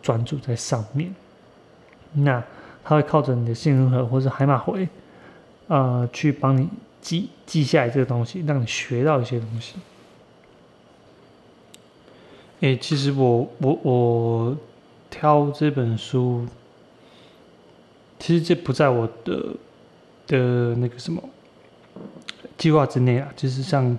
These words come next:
这一系列，这系列我都会讲一些相信的事情。你，你看我们上前两本书都会讲一些跟相信有关系的东西。那其实这本书，这一，这个系列的最后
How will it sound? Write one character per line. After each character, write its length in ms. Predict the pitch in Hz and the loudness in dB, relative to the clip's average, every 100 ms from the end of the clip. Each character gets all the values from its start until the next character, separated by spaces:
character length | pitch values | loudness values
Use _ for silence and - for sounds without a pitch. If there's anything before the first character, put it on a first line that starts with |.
| - | -6
这 240 | - 156 | 0 2
一 80 | 139 | 4
系 320 | 131 - 135 | 0 0 0
列， 280 | 127 127 120 - - - - - - | 2 2 2 -4 -20 -20 -20 -20 -10
这 120 | - 170 | -2 0
系 260 | - 156 | 2 4
列 100 | 156 | 6
我 140 | 135 120 | 4 4
都 140 | 131 | 2
会 100 | 135 | 2
讲 220 | 127 107 | 2 -2
一 40 | 113 | 0
些 140 | 123 | -2
相 260 | - 117 117 | -2 0 0
信 160 | 127 | 0
的 120 | 117 | 0
事 160 | 113 147 | -2 -8
情。 180 | - - 156 139 | -8 -6 -2 0
你， 80 | 127 - | 0 0
你 140 | 127 | -2
看 220 | 110 135 120 | 0 0 0
我 100 | 110 | 0
们 340 | 113 113 110 107 - - - - _ - | 0 0 -2 -6 -18 -20 -20 -20 _ -6
上 360 | - 139 123 | 2 4 4
前 180 | - 131 | 2 2
两 160 | 127 131 | 4 4
本 140 | 113 | 2
书 220 | - 117 | 0 -2
都 100 | 117 | 0
会 80 | 123 | 0
讲 240 | 120 110 | 0 -2
一 20 | 113 | -2
些 140 | 120 | -2
跟 260 | 127 139 139 | 0 0 2
相 300 | - 131 131 | 2 2 2
信 200 | 143 117 | 2 0
有 100 | 110 | 0
关 240 | 120 117 | 0 0
系 160 | - 123 | 0 -4
的 60 | |
东 200 | 117 107 | -4 -6
西。 240 | 107 170 147 - _ - _ - - - - | -6 -6 -6 -8 _ -20 _ -20 -20 -20 -8
那 320 | 131 131 127 120 - - - - - _ - | 0 2 2 0 -8 -20 -20 -20 -20 _ -4
其 180 | 160 | 0
实 80 | 156 | 2
这 140 | 151 165 | 2 4
本 180 | 131 | 4
书， 420 | 120 135 135 135 208 190 | 2 2 2 0 -4 -8
这 220 | - 156 | 0 2
一， 340 | 147 147 147 143 - - - - - - - - - - - - | 4 2 -2 -4 -14 -20 -20 -20 -20 -20 -20 -20 -20 -20 -20 -2
这 120 | 180 | 0
个 80 | 156 | 0
系 280 | - 160 151 | 0 0 2
列 120 | 147 | 4
的 100 | 131 | 2
最 220 | - 143 | 0 0
后 420 | 147 139 120 135 | 0 -2 -2 -6